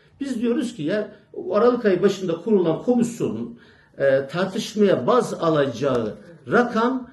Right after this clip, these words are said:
hemen bir gün önce Türkiye İstatistik Kurumu'nun milli gelir artışı olarak açıkladığı rakam olsun.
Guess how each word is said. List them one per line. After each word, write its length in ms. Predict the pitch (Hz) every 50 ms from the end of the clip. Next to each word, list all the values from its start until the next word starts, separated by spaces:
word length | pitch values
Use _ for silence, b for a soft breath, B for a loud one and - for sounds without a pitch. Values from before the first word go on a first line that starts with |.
| B B B B B -
hemen 420 | - 285 269 240 214 202 196 -
bir 180 | 233 262 254 233
gün 180 | - 175 151
önce 300 | 151 147 139 120 - -
Türkiye 360 | - - 262 - - 202 196 208
İstatistik 500 | 196 - 240 208 - - 180 - - -
Kurumu'nun 380 | 254 254 202 165 151 175 208
milli 340 | 208 196 208 208 226 262 233
gelir 380 | 208 196 160 156 - - 202 220
artışı 360 | - - 202 180 - - 185
olarak 280 | 185 175 160 - -
açıkladığı 460 | 214 - - - - 202 190 202 214 185
rakam 300 | - - 240 240 220 170
olsun. 320 | 123 - - 104 101 -